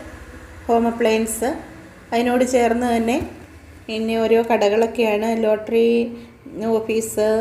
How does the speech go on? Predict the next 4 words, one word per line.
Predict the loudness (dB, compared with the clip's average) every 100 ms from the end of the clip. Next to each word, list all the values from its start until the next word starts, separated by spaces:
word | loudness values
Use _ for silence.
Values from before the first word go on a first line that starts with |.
| -2 -4 -4 -2
സ്റ്റേറ്റ് | 0 0 0
ബാങ്ക്, | 0 2 2 2 2 0 -6 -16 -20 -20 -20 -20 -20 -20 -18 -6
അങ്ങനെ | -2 0 -2
ഒത്തിരി | -4 0 4